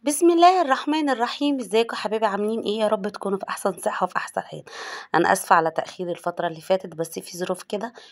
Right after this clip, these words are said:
ان شاء الله ربنا يعديها على خير. طبعًا النهارده هنعمل لكم اكله سهله واقتصاديه وموفره جدًا. الاكله دي صراحه انا عرفتها من جارتي،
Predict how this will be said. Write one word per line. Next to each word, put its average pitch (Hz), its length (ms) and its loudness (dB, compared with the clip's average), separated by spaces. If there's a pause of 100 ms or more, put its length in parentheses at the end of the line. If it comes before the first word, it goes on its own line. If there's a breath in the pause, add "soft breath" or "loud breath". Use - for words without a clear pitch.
(220 loud breath)
ان 175 60 -6
شاء - 220 2
الله 170 140 0
ربنا 175 340 0
يعديها 160 300 -4
على 160 140 -8
خير. - 220 -16 (540 loud breath)
طبعًا 220 220 4
النهارده 190 520 -6
هنعمل 165 420 -8
لكم 196 280 -8
اكله 196 400 -4
سهله 180 440 4
واقتصاديه 190 800 -4 (360 loud breath)
وموفره 170 580 -2
جدًا. 139 320 -8 (360 loud breath)
الاكله - 360 -2
دي 180 120 -4
صراحه 175 420 0
انا 147 80 -4
عرفتها 147 440 -8
من 156 220 -6
جارتي، 180 420 0